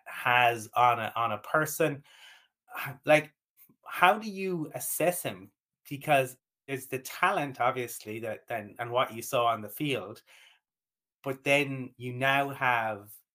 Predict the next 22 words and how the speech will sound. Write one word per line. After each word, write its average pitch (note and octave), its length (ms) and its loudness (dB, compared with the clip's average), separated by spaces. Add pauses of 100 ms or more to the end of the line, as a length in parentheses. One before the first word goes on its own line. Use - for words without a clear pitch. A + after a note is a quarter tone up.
(140)
this D#3 280 0
piece A2 420 -10
that, G#2+ 180 -10
that G#2+ 140 -14
goes G#2+ 180 -8
with A2 160 -8
it. - 140 -12 (680)
And A#2+ 220 -2
you, A#2 360 -8
you A#2+ 160 -6
have B2 600 6 (200)
obviously B2+ 680 2
an B2+ 160 -12
agent C#3 480 0
who B2 200 -2
is, A#2+ 440 -4 (500)
they're C3+ 220 6
always C3 240 6
gonna B2 220 -4
try B2 220 2
to, G#2+ 300 -2 (360)
to B2 180 -2